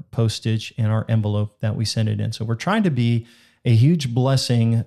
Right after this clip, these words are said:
uh, to entrepreneurs. So if you're interested in taking us up on our free book,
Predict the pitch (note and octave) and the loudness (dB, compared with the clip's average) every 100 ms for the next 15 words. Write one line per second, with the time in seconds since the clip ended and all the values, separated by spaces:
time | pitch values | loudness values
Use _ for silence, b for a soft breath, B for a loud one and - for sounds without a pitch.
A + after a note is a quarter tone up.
0 | B2 A2 A2 A2 - A2+ A2 A2 - B2+ | -2 0 0 -2 -2 0 0 -2 0 0
1 | A#2 G2 - A2+ B2 - E3+ G3+ F3 C#3 | 2 0 -4 -4 -4 -2 0 0 0 0
2 | C3 C3 B2+ A#2 A2+ A2+ b b b b | 0 -2 -2 0 0 -2 b b b b
3 | - C3 D#3+ C#3+ A#2 A#2 - A#2 A#2 A2+ | -2 0 0 0 0 -2 -2 -2 -2 -2
4 | A2+ A2+ A2+ - B2 D3+ B2+ B2 F3+ | -2 -2 -4 -4 -4 -2 0 0 -2